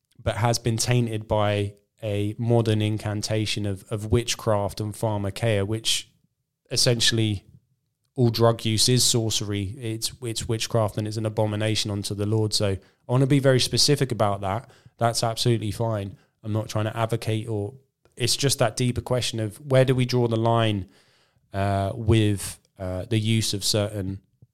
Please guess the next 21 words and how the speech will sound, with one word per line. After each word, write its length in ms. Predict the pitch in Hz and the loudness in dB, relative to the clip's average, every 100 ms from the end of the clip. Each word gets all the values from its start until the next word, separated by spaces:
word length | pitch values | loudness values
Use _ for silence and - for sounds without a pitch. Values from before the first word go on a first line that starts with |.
| 90 | -16
um, 500 | 90 87 85 85 80 _ _ _ _ _ - - _ | -12 -12 -12 -16 -20 _ _ _ _ _ -20 -20 _
uh, 280 | 98 90 85 - | -12 -12 -10 -2
certain 320 | - 160 123 | 2 4 4
properties 720 | 131 139 139 139 120 113 - - - | 2 2 2 0 0 -2 -4 -8 -8
in, 360 | 113 107 110 - | -4 -4 -4 -8
in 180 | 120 104 | -6 -4
our 320 | 104 101 95 - _ _ - | -2 -4 -6 -10 _ _ -8
afflictions 800 | 98 - 107 98 98 92 92 - _ | -8 -4 -4 -4 -4 -4 -4 -6 _
and 340 | 104 92 92 90 | -8 -6 -6 -6
difficulties. 760 | 92 98 - 95 92 82 - _ - - _ _ _ _ _ _ | -6 -6 -8 -12 -14 -14 -18 _ -20 -20 _ _ _ _ _ _
Um, 520 | 107 101 101 104 104 - - | 0 4 4 4 0 -6 0
so, 420 | - 151 160 156 - _ _ _ _ _ _ | 4 6 6 4 -2 _ _ _ _ _ _
yeah, 260 | 139 180 180 | 0 0 2
that's 360 | 147 147 139 | 2 2 2
Amish, 840 | - 147 151 151 131 120 - - - _ | 2 2 4 4 4 2 0 -2 -4 _
<laughs> 120 | - | -4
Amish 1120 | 113 110 120 147 131 - 143 151 143 143 135 | -2 2 6 8 8 8 6 6 6 6 4
weed 460 | 127 135 151 147 143 | 0 2 6 6 4
farmers. 580 | - 117 107 101 98 98 | 6 6 6 6 2 2
So, 460 | 123 120 117 117 | 6 6 6 6
um, 260 | 120 117 | 8 8